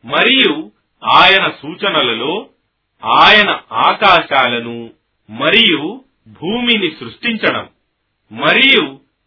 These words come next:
మీ భాషలలో మరియు మీ రంగులలో ఉన్న విభేదాలు కూడా ఉన్నాయి.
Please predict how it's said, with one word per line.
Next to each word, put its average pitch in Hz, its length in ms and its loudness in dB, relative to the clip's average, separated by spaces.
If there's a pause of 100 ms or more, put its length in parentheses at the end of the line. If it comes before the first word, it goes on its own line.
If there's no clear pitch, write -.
మీ 190 380 -2
భాషలలో 165 840 -4 (420)
మరియు 180 720 0 (280)
మీ 131 240 -4 (220)
రంగులలో 180 460 -2
ఉన్న 147 340 -6
విభేదాలు 214 720 0
కూడా 180 380 -2
ఉన్నాయి. 110 540 -6